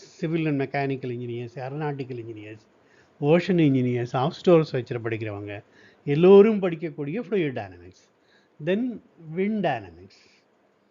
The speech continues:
wave dynamics, இதெல்லாம் வந்து ஓஷன் இன்ஜினியரிங், ஆஃப்ஷோர் ஸ்ட்ரக்சர்ஸ், அதனுடைய ரிலேட்டட் சிவில் இன்ஜினியரிங் அப்ளிகேஷன், ஸ்ட்ரக்சரல், ஆ, இன்ஜினியரிங்,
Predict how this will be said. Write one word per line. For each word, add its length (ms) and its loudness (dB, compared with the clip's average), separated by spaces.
wave 300 2
dynamics, 480 -8
இதெல்லாம் 320 -4
வந்து 440 -6
ஓஷன் 400 -2
இன்ஜினியரிங், 380 -4
ஆஃப்ஷோர் 640 -6
ஸ்ட்ரக்சர்ஸ், 460 -12
அதனுடைய 480 2
ரிலேட்டட் 480 4
சிவில் 280 -4
இன்ஜினியரிங் 460 -4
அப்ளிகேஷன், 680 -8
ஸ்ட்ரக்சரல், 640 -8
ஆ, 460 -10
இன்ஜினியரிங், 840 -2